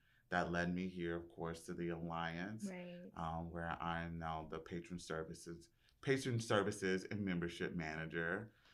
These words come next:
Speaker 1: Um, and I really love it. I really never saw myself or saw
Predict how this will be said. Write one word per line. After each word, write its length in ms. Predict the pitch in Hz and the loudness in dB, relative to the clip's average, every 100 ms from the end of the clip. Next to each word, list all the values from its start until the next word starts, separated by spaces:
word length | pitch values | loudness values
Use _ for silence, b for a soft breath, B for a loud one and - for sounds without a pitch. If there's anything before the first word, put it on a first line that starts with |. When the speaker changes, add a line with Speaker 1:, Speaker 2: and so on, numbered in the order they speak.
| B B | B B
Speaker 1:
Um, 480 | 85 82 80 80 82 - | 0 2 0 -2 -4 -2
and 480 | 87 87 87 87 87 _ _ _ - | 0 0 -2 -4 -8 _ _ _ -6
I 120 | - 104 | 4 4
really 260 | 123 135 | 6 6
love 240 | 120 120 110 | 8 6 6
it. 40 | |
I 80 | 82 | 6
really 260 | 92 110 127 | 6 4 4
never 720 | 127 123 117 117 107 110 110 - _ | 4 6 8 10 10 8 4 -8 _
saw 420 | - - - 85 90 | -10 -6 2 6 6
myself 720 | 104 120 123 135 127 143 143 | 6 4 2 4 6 4 2
or 100 | 95 | -4
saw 800 | - - - 87 92 101 113 131 | -4 -2 4 6 6 6 4 0